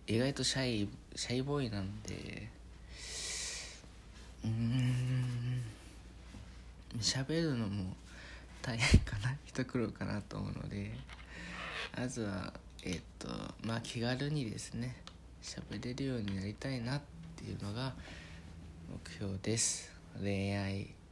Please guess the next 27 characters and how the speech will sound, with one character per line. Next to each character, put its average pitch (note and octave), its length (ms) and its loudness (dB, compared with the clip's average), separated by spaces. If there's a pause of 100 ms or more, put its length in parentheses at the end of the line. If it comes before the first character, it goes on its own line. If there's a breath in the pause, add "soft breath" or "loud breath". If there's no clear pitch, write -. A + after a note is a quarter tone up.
(160)
も F#2+ 100 -2
し - 140 -4
た A2 120 0
い G#2+ 140 2
で G2 140 -2
す - 140 -8
け - 160 -6
ど、 C3 260 2 (300)
ま G2 80 -2
ず F#2+ 180 -4
は A#2 300 0
人 - 220 -8
と - 180 -6
喋 - 300 -4
れ G2 220 -2
る F#2 80 -2
よ F#2 80 0 (160)
う A2 40 0
に A#2+ 200 -2 (760 loud breath)
な G#2 80 -2
り G#2 180 -2
た - 80 -8
い - 180 -6
で G#2+ 160 0
す。 - 440 -6 (2750)
は - 160 -4
い。 B2 120 0